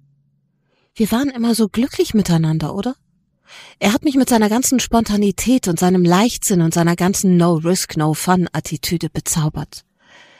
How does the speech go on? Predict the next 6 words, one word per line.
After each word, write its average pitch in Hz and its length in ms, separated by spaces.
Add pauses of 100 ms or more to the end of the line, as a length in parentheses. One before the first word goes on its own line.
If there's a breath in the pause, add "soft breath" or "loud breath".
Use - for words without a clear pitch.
(160 soft breath)
Irgendwie 285 520 (280 loud breath)
hat - 140
er 254 60
mich 233 180
leichter 180 460
gemacht. - 580